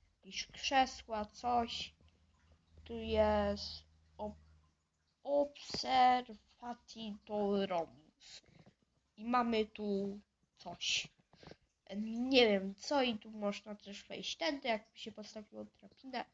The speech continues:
A drugie to idziecie sobie do X-Raya, tak? To jest X-Ray.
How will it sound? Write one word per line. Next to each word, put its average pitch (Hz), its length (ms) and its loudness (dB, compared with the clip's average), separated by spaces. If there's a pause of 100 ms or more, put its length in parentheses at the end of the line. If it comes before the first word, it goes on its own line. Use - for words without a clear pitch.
(760)
A 254 100 -2
drugie 220 420 -8
to 233 140 -8
idziecie 240 440 -8
sobie 240 300 -10
do 196 500 0 (200)
X-Raya, 202 720 -2 (100)
tak? 220 280 -6 (1300)
To 254 60 -14
jest 202 320 -8
X-Ray. 269 560 -2